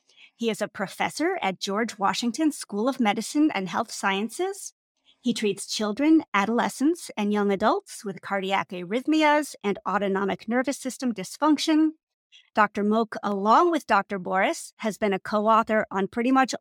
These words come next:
all of the pots expert consensus statements, and they are here to share some of their latest work. Doctors Boris and Moak, thank you so much for being here today.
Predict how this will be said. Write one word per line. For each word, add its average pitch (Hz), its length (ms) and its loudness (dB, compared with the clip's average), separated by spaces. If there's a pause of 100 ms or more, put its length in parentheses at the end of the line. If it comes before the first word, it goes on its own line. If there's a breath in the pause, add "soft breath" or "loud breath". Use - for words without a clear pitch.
all 311 260 8
of 294 140 0
the 240 80 -2
pots 202 420 -2
expert 226 440 -4
consensus 190 560 -6
statements, - 720 -10 (600 loud breath)
and 320 300 2
they 254 160 0
are 214 100 4
here 262 280 -2
to 285 100 -4
share 214 320 -2
some 208 200 -4
of 202 160 -2
their 208 180 -2
latest 190 580 -6
work. - 380 -8 (500)
Doctors 226 340 0
Boris 277 460 2
and 247 120 4
Moak, 240 300 0 (200)
thank 233 320 0
you 262 80 0
so 233 200 -2
much 214 240 -2
for 202 140 -8
being 190 320 -6
here 180 220 -10
today. - 520 -12